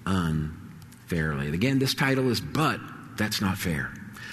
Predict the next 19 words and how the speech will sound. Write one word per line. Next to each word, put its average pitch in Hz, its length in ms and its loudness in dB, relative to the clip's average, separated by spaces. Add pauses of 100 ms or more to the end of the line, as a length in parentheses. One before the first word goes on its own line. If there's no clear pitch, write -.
(140)
All 151 80 4
right, 117 160 4
number 160 260 6
one, 147 200 2
what, 170 180 4
what's 165 180 0
the 135 80 2
first 165 300 2
thing? 120 180 4
What's 175 180 2
the 143 80 0
first 151 340 2
thing? 143 220 0 (340)
The 117 60 0
first 208 320 4
thing 160 260 6
you 156 120 6
should 135 180 4
remember 123 520 6